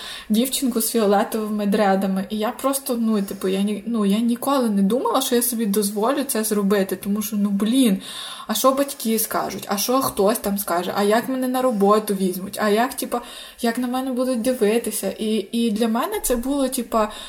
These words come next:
ну, це виклик, розумієте? Це, це, типу, виклик просто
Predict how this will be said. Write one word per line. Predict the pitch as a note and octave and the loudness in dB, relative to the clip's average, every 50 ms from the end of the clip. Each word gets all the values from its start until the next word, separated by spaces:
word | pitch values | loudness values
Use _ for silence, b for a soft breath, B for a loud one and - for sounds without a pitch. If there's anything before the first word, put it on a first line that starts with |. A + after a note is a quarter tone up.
| B B B | B B B
ну, | B3 A3+ | 0 0
це | G3 G#3+ A#3 A3+ | 2 2 0 0
виклик, | G#3 A3+ B3+ A#3+ G3+ - G#3 - - - | 4 6 6 4 4 2 -2 -4 -4 -6
розумієте? | G#3 G#3 G3+ G#3 A3 B3 C#4+ D4 C#4+ A3+ G#3+ | -6 -6 -2 0 0 0 0 0 -2 -4 -4
Це, | G#3+ - A3+ G#3+ G#3 | -2 -2 -2 -2 -2
це, | G#3 - G#3+ G#3 | -2 -2 -4 -4
типу, | G3+ - G3 - G#3 G3+ | -4 -6 -6 -2 -2 0
виклик | F#3+ G3+ B3 A#4+ B4 - - F4+ C#4 - - B B B B B B - | 2 4 4 4 4 2 2 2 2 0 -2 B B B B B B 0
просто | B3 A#3 B3 B3 - - - A3 G#3+ G3+ G3 F#3 F3+ | 2 2 2 2 0 0 0 2 4 6 6 4 4